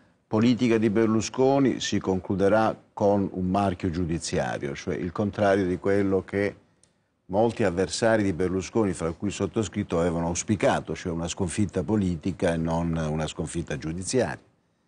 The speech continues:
Il dato è la realtà che ciò che la sinistra non è riuscita a fare, riesce a fare la Procura di Milano.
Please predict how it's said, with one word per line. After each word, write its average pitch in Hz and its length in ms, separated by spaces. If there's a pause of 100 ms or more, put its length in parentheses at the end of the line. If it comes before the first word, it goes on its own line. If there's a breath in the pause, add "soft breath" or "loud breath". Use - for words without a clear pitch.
(320)
Il 104 160
dato - 240
è 110 60
la 110 80
realtà 139 400
che 95 160
ciò 123 180
che - 80
la 110 140
sinistra 123 480
non 98 80
è 98 60
riuscita 104 340
a - 20
fare, 107 480
riesce 87 300
a 110 40
fare 90 320
la 101 120
Procura 80 360
di 69 120
Milano. 76 500